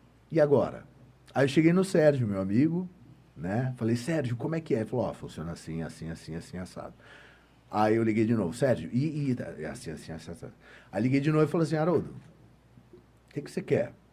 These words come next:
Você quer minha cartela de clientes? Se vira, meu velho." Falei, "Putz, ele tá certo." Falei, "Sérgio, você tá certo, cara.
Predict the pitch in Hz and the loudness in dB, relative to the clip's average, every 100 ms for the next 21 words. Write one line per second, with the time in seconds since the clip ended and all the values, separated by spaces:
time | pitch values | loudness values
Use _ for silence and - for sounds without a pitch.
0 | _ _ _ _ - - - 95 87 73 | _ _ _ _ -20 -14 -6 -4 -4 -6
1 | 65 67 73 87 - 82 69 - 110 135 | -10 -12 -10 -10 -10 -10 -12 -10 -4 -4
2 | 107 - - - _ _ - 175 139 135 | -4 -10 -20 -20 _ _ -6 -4 -2 4
3 | 175 381 320 - 113 65 55 - - - | 6 8 6 0 -4 -8 -12 -18 -20 -20
4 | _ _ _ _ - 160 160 175 127 120 | _ _ _ _ -8 -6 -6 -6 -6 -6
5 | 143 - 123 113 135 131 156 120 127 139 | -10 -10 -12 -8 -6 -4 -4 -4 -6 -10
6 | 143 - 82 - - 65 - | -10 -10 -12 -14 -20 -18 -20